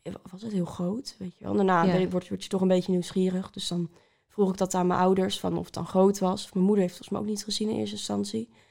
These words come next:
Speaker 1: mijn vader wel. En mijn vader zei, "Nee, valt mee." Weet
Speaker 2: Oké.
Speaker 1: je wel, terwijl het wel
Speaker 2: Ja,
Speaker 1: heel groot was.
Speaker 2: maar om een beetje gerust te stellen ook,
Speaker 1: Ja,
Speaker 2: denk ik.
Speaker 1: ja.
Speaker 2: De, je ging dus niet vrijdag naar het feestje, maar het chemotraject begon.
Speaker 1: Klopt, ja.
Speaker 2: Hoe, ehm,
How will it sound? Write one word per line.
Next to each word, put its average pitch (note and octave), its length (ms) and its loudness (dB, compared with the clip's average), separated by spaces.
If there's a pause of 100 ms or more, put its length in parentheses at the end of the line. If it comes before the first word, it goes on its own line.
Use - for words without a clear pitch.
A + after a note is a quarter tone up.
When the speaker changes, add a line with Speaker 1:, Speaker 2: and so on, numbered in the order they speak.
(260)
Speaker 1:
mijn F#3+ 160 2
vader G3 280 6
wel. A3 340 2 (500)
En - 80 0
mijn F#3+ 120 4
vader G3 300 8
zei, G3 280 4
"Nee, F#3+ 680 6 (240)
valt F3+ 240 -4
mee." F3+ 440 -2
Weet F#3+ 120 -4
Speaker 2:
Oké. F#3 120 -4
Speaker 1:
je E3+ 60 4
wel, F3 120 2
terwijl F3+ 260 4 (200)
het - 120 -6
wel F3+ 260 6
Speaker 2:
Ja, E3+ 180 4
Speaker 1:
heel D#3+ 80 0
groot F3+ 260 0
was. - 120 -4
Speaker 2:
maar G3+ 80 8
om G3+ 60 8
een G3 80 2
beetje G3+ 280 6
gerust F#3+ 300 2
te - 60 2
stellen E3 320 2
ook, E3 120 0
Speaker 1:
Ja, F#3+ 260 10
Speaker 2:
denk - 240 -2
ik. G3+ 80 0
Speaker 1:
ja. F#3+ 140 0 (500)
Speaker 2:
De, F3+ 160 -8
je F#3 180 0
ging G3 160 2
dus F#3 120 4
niet G#3 200 4
vrijdag E3 320 2
naar E3 100 2
het E3 80 -4
feestje, E3+ 420 0
maar F3 180 0
het - 260 -8 (440)
chemotraject E3 680 -2
begon. E3 380 0
Speaker 1:
Klopt, F3+ 560 0
ja. G3 240 2 (340)
Speaker 2:
Hoe, F#3+ 280 2
ehm, F3+ 460 2